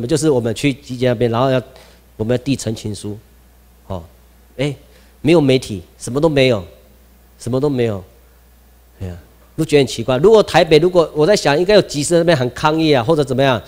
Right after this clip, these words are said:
早就上媒体了，对不？而且是在A I T呢，跟日本交流协会，没有呢，全部封锁，我们所有的新闻全部封锁的。他有的话就是故意报一些负面，让你们台湾人去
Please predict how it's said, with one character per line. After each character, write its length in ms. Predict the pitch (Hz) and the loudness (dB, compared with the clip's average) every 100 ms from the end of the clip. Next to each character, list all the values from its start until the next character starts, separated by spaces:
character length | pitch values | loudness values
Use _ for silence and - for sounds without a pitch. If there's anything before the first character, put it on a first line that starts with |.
| - - | -16 -4
早 140 | 123 | -2
就 100 | 127 | 0
上 180 | 156 165 | 2 2
媒 220 | 147 123 | 2 0
体 180 | 127 110 | 0 -4
了， 140 | 104 98 | -8 -8
对 140 | 117 | -6
不？ 120 | 110 87 - - | -6 -10 -20 -8
而 80 | - | -2
且 140 | 190 156 | 0 0
是 100 | 160 | 0
在 200 | 175 151 | 0 4
A 180 | 151 | 6
I 100 | 147 | 6
T 200 | 143 143 | 4 0
呢， 200 | 139 113 - - | 0 -2 -4 -4
跟 120 | 147 160 | 0 2
日 120 | 170 | 2
本 180 | 135 113 | 0 0
交 140 | 139 | 0
流 100 | 131 | 0
协 180 | 113 107 | -2 -4
会， 240 | 120 107 - _ _ | -4 -4 -10 _ _
没 180 | - 156 | 2 4
有 120 | 185 | 4
呢， 200 | 131 127 98 - _ _ | 4 0 -4 -14 _ _
全 160 | - 151 | 0 2
部 140 | 185 | 4
封 160 | 165 175 | 4 2
锁， 160 | 135 | 0
我 80 | 147 | 2
们 100 | 175 | 2
所 260 | 180 - 220 | 2 4 6
有 100 | 208 | 6
的 120 | 185 | 6
新 220 | - 190 | 4 2
闻 80 | 185 | 0
全 100 | 151 | 0
部 80 | 165 | -2
封 200 | 151 156 | -2 -4
锁 160 | 147 110 | -4 -4
的。 200 | 104 92 - _ _ _ _ _ _ _ _ _ _ - | -6 -8 -14 _ _ _ _ _ _ _ _ _ _ 2
他 120 | 214 | 4
有 200 | 202 156 | 6 6
的 120 | 151 | 6
话 140 | 170 170 | 6 4
就 100 | 180 | 2
是 120 | 180 | -2
故 180 | - 175 | 2 4
意 140 | 165 | 4
报 280 | 165 170 160 | 4 4 4
一 40 | |
些 120 | 160 | 2
负 140 | 160 160 | -2 -2
面， 240 | 151 147 | 0 0
让 180 | 147 156 | 2 0
你 60 | 131 | 0
们 100 | 120 | -2
台 100 | 131 | 0
湾 60 | |
人 80 | 135 | -2
去 120 | 156 | -4